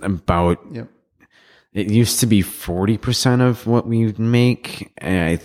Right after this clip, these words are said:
Speaker 1: right now, it's, it's a little bit above that. We crank out a lot of cream ale. Uh, people are thirsty for it, and it's, you know, we get tap lines all over the state because people want the cream ale.
Speaker 2: Yeah.
Speaker 1: Uh,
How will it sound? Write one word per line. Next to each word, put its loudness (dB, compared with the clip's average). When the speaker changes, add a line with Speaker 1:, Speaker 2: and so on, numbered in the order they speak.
Speaker 1:
right 2
now, 0
it's, -10
it's -6
a -4
little 4
bit 2
above -2
that. 0
We 0
crank 2
out 2
a 2
lot 2
of -2
cream -6
ale. -8
Uh, 0
people 0
are 2
thirsty 0
for -2
it, 0
and -6
it's, -4
you -4
know, -8
we -2
get 0
tap -2
lines 0
all 2
over -2
the -4
state -2
because -2
people 0
want 2
the -6
cream -2
ale. -4
Speaker 2:
Yeah. -8
Speaker 1:
Uh, 0